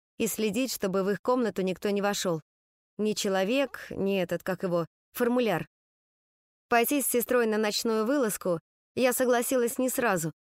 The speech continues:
Опасалась, что нас могут заметить, но Скарлетт сумела меня уговорить.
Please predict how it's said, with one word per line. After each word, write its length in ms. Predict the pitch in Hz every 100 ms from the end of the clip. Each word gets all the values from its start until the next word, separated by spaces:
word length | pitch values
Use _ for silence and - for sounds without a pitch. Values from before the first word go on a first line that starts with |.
| _ _
Опасалась, 520 | 196 226 254 240 220
что 160 | - 220
нас 260 | 226 214
могут 280 | 233 220 220
заметить, 600 | 196 220 269 247 180 - - _ _ _ -
но 200 | 208 196
Скарлетт 440 | - 240 240 220
сумела 300 | - 226 214
меня 280 | 208 202 185
уговорить. 580 | 185 185 185 180 156